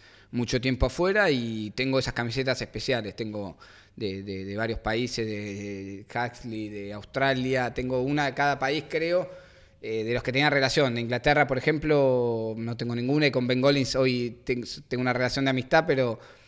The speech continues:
de mutuo respeto, pero no, no cambié camisetas cuando jugaba y después,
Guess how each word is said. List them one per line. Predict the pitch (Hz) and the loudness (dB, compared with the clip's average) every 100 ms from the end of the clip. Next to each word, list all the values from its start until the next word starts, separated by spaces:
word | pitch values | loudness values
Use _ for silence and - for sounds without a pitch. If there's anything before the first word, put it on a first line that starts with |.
| _ _ _ _ | _ _ _ _
de | 131 120 | -4 0
mutuo | 139 160 156 143 | 2 4 6 4
respeto, | 131 - 180 180 208 | 2 2 0 4 4
pero | 160 139 131 | 6 6 4
no, | 131 131 123 | 2 0 0
no | 127 123 | -2 2
cambié | 135 135 | 2 4
camisetas | 135 127 151 151 | 4 4 4 4
cuando | 139 127 | 4 0
jugaba | - 147 156 170 143 | 2 6 8 8 4
y | |
después, | 117 - 127 - | 0 -2 -4 -6